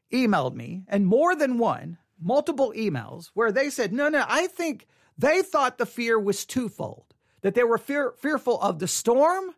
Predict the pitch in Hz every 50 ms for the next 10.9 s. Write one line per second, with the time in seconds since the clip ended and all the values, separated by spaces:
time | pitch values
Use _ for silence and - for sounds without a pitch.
0 | _ _ _ _ _ _ _ - 175 180 165 147 294 330 349 349 320 285 254 247
1 | 233 - - 226 226 233 220 - - 226 220 220 208 - 202 202 165 170 196 -
2 | - - - 226 220 214 196 180 202 190 196 202 202 190 180 175 170 156 151 160
3 | 147 117 107 - - _ _ _ _ _ _ _ _ _ _ _ _ _ _ _
4 | _ _ _ _ _ _ _ - 160 196 190 - 208 196 - - 214 202 196 196
5 | 165 160 170 123 180 123 107 - - - - - _ _ _ _ _ _ _ _
6 | _ _ _ _ _ - 180 165 233 233 220 220 214 214 - - - - 320 359
7 | 359 311 - - 269 254 254 226 247 233 - - - - - 240 208 208 202 185
8 | - - 214 175 107 - - _ _ _ _ _ _ _ _ _ _ _ _ _
9 | _ _ _ _ _ - 262 262 269 262 269 302 - - 320 320 262 - - 294
10 | 330 349 339 359 330 - - - - 302 285 277 277 269 269 254 226 190